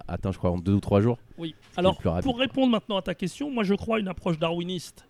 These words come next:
Speaker 2: C'est-à-dire, en gros, qui va survivre ?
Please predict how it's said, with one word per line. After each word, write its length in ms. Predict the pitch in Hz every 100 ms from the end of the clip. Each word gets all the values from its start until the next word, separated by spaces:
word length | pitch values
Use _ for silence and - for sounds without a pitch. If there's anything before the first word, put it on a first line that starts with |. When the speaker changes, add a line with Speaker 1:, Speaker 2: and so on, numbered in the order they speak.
| _ -
Speaker 2:
C'est-à-dire, 220 | 165 175
en 140 | 185 185
gros, 420 | 180 233 285 302 - _ - _ _ _ - _ _
qui 200 | - 254
va 120 | 185
survivre ? 440 | - 156 143 127